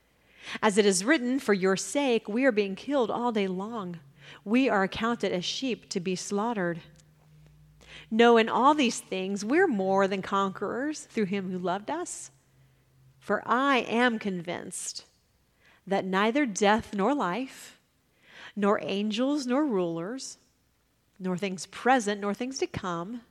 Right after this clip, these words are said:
nor powers, nor height, nor depth, nor anything else in all creation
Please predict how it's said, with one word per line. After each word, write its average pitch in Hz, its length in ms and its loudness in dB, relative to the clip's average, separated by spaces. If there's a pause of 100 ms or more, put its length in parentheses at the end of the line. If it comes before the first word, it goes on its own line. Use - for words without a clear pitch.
nor 190 120 -4
powers, 277 680 -8 (420)
nor 190 80 0
height, 247 300 2
nor 240 120 0
depth, 180 520 -4 (680)
nor 196 200 -2 (160)
anything 240 560 0
else - 500 -8 (260)
in 202 160 -4
all 214 220 4
creation 196 840 -4